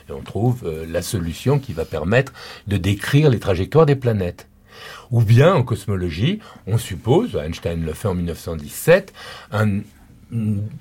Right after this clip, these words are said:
distribution de, de matière dans le terme de droite qui est totalement, euh, homogène, hein, le même partout.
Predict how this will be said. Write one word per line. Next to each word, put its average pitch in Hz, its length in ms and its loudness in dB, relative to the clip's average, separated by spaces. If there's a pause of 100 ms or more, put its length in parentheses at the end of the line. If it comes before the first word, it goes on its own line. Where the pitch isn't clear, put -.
(140)
distribution 135 800 4
de, 98 360 -4
de 95 80 -6
matière 123 640 2 (140)
dans 107 240 2
le 90 360 -2 (540)
terme 101 260 0
de 87 120 -4
droite 139 440 2 (360)
qui 123 200 4
est 127 220 2
totalement, 123 840 2
euh, 90 160 -6
homogène, 135 560 6 (280)
hein, 82 40 -8 (160)
le 107 120 -6
même 110 320 4
partout. - 400 -4